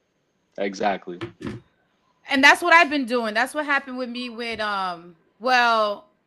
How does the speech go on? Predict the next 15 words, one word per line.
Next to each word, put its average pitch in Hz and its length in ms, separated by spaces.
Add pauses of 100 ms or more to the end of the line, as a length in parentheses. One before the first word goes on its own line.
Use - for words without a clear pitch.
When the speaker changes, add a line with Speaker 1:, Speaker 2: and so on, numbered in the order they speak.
(140)
Speaker 2:
Shiba 320 560
wasn't 262 320
long 240 300
term. 185 340
She 262 220
was 254 280
a, 190 260
was 202 260
like 214 220
an 202 100
excitement. 185 800
I 180 100
put 226 260
in, 226 220
um, 185 500